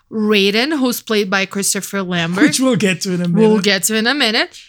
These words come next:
Speaker 1: He, uh, so Christopher Lambert couldn't go, wasn't supposed to go because he would need to, he was already being, like, paid a lot 'cause he was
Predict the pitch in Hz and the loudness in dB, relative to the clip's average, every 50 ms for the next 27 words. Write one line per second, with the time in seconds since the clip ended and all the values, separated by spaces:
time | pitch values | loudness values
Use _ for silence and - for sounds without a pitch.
0 | - _ _ - 214 247 247 247 247 247 233 233 233 226 190 - 262 254 - 302 | -20 _ _ -2 0 2 4 4 4 4 4 4 4 4 2 0 -2 0 0 0
1 | 320 311 349 339 - 339 320 277 254 240 247 277 320 381 381 370 - _ - - | 0 0 -2 0 0 -2 0 2 2 2 2 2 2 0 0 0 -2 _ -2 0
2 | 302 302 302 302 285 269 196 214 220 220 208 226 294 349 349 _ _ _ _ _ | 2 2 2 2 0 -2 -2 0 0 2 2 2 0 0 -4 _ _ _ _ _
3 | _ _ _ _ _ _ _ _ _ _ _ _ _ _ _ _ - _ _ - | _ _ _ _ _ _ _ _ _ _ _ _ _ _ _ _ -20 _ _ 0
4 | 269 302 - 330 330 - 294 277 - 269 262 269 269 - 269 202 202 190 190 208 | 0 0 0 -2 -4 -4 -4 -2 0 -2 -2 -2 -2 -4 -4 -2 0 0 0 0
5 | 277 - - - - - - _ - 226 - 247 240 233 240 247 240 247 240 240 | -2 -4 -10 -20 -20 -20 -20 _ -6 -2 0 2 2 2 2 0 0 0 -2 -2
6 | 226 - - 262 - 196 - 240 262 269 262 226 262 247 254 254 285 269 208 262 | -2 -2 -2 -2 -2 0 2 2 4 4 4 2 2 2 4 2 2 2 0 -2
7 | 254 262 254 233 226 - _ - 220 226 220 208 214 202 190 175 165 185 233 294 | -2 0 -2 -2 -2 -2 _ 0 2 2 2 2 0 0 0 2 2 2 0 0
8 | - _ - 220 190 - 214 202 196 180 - | -4 _ -4 -4 -2 -2 -2 -2 -4 -4 -4